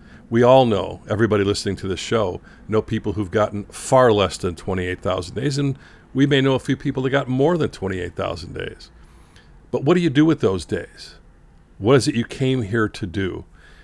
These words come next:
And I think that, to me, is the, the ongoing question. I still feel every morning when I get up, there's something for me to do. There's something for me to add to this life thing, minuscule as it may be.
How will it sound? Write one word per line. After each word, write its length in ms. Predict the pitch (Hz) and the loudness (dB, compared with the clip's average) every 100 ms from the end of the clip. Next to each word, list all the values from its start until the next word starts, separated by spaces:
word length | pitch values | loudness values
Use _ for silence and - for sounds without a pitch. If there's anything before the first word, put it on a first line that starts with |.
| - - | -20 -6
And 160 | 101 107 | 0 0
I 60 | |
think 240 | 104 131 - | 0 -2 0
that, 260 | 123 131 | 0 0
to 100 | - | -2
me, 220 | 113 110 110 | -2 0 0
is 160 | 90 | -2
the, 140 | - 98 | -6 -8
the 200 | 92 - | -8 -2
ongoing 520 | 117 127 117 110 107 | 0 2 2 0 0
question. 600 | 101 - 95 - - - - _ - - - | -2 -2 -2 -2 -12 -16 -18 _ -20 -20 -2
I 120 | 110 110 | 2 2
still 340 | - - 160 | 2 0 0
feel 400 | - 113 101 98 | 0 -2 -2 0
every 220 | 110 107 | -2 0
morning 300 | 98 101 98 | -2 -2 -4
when 120 | 95 | -4
I 80 | 92 | -4
get 140 | 87 95 | -2 -4
up, 100 | - | -4
there's 200 | 98 - | -6 -2
something 340 | 101 - 95 | -4 -4 -6
for 140 | - | -6
me 80 | 95 | -8
to 100 | 87 | -6
do. 80 | 90 | -6
There's 160 | 90 - | -6 -4
something 320 | 131 123 117 | -4 -2 -6
for 140 | - | -4
me 80 | 107 | -4
to 220 | 104 - | -4 -2
add 280 | 104 98 - | -2 -2 -4
to 200 | - 98 | -6 -4
this 380 | 92 90 - - _ _ - _ - - - - - | -4 -10 -14 -18 _ _ -20 _ -20 -20 -20 -20 -6
life 360 | 117 120 117 | 4 6 6
thing, 420 | - - 92 101 110 - - _ _ - | 2 -6 -6 -8 -16 -20 -20 _ _ -6
minuscule 640 | 113 127 147 - 147 143 | 2 4 4 2 0 2
as 100 | 131 | 2
it 100 | 120 | 2
may 180 | 113 113 | 0 0
be. 280 | 98 95 | 0 -4